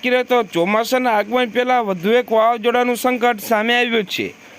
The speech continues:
તો હવામાન નિષ્ણાત અંબાલાલ પટેલે છવ્વીસ મેથી ચાર જૂન વચ્ચે બંગાળના ઉપસાગરમાં ભારે ચક્રવાત સર્જાશે, જેની આગાહી કરી છે, જેની ઝડપ એકસો ને વીસ કિલોમીટરની રહેવાની છે,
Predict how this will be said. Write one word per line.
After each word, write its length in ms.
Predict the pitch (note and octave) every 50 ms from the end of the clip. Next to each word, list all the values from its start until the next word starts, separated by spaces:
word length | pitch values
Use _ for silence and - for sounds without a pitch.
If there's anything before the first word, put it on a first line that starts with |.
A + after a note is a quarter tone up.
| - - - - -
તો 80 | F3
હવામાન 480 | E3 D#3+ D3+ D#3 E3+ G3+ G#3 A#3+ B3+ B3+
નિષ્ણાત 480 | B3 B3 A#3+ - - B3 B3 B3 G3
અંબાલાલ 440 | G3+ F#3 F#3+ F#3+ A3 A3 A#3 B3 B3+
પટેલે 480 | G#3+ - B3 G#3+ A#3+ A#3+ B3 B3 B3+ B3
છવ્વીસ 500 | - - - G3 F#3+ G3+ B3+ C4 - A3+
મેથી 400 | A3+ A#3 A#3+ A#3 - B3+ B3+ B3+
ચાર 340 | F#3+ - A3 F3+ F3 G3 G#3
જૂન 260 | G3 A#3+ B3 B3 B3
વચ્ચે 440 | C4 C4 - - B3 A#3 A#3 A#3+ B3 - - - - - - -
બંગાળના 420 | - E3 F3 F#3 G#3+ A3 A#3 B3+ C4
ઉપસાગરમાં 580 | B3 G#3 F#3+ B3 A3+ G#3+ B3 A#3 A#3+ B3 B3+
ભારે 360 | G#3 E3+ E3 E3 E3+ F3+ A3 A3+
ચક્રવાત 460 | A3+ A#3 A3+ - A#3 B3 B3 B3 A#3+
સર્જાશે, 540 | - B3 B3 A3 G#3 B3 B3+ A#3+ G#3+ B3 A#3
જેની 320 | G3 F#3+ G#3+ A3 A#3+ B3
આગાહી 360 | A#3 G#3 G3 G3+ A3 A#3 A#3+
કરી 300 | A3 - A#3+ A#3+ A#3 G#3
છે, 300 | E3+ - - - G2+ F2 - - - - - - - - -
જેની 280 | E3 E3+ F3+ G#3+ B3
ઝડપ 400 | B3 G3+ A#3+ A#3+ B3+ B3+ G#3+ -
એકસો 320 | - F#3+ F#3+ - - B3 B3+
ને 140 | C4 B3 A3
વીસ 300 | G3 G3+ A#3 G#3+ - -
કિલોમીટરની 680 | - B3 B3+ B3 A#3+ B3 A#3+ F#3+ B3 B3 B3 B3+ B3
રહેવાની 500 | A#3+ A3 G3+ G#3 A3 A#3 A#3+ B3 A#3+ A3+
છે, 300 | F#3 - - A#2 G2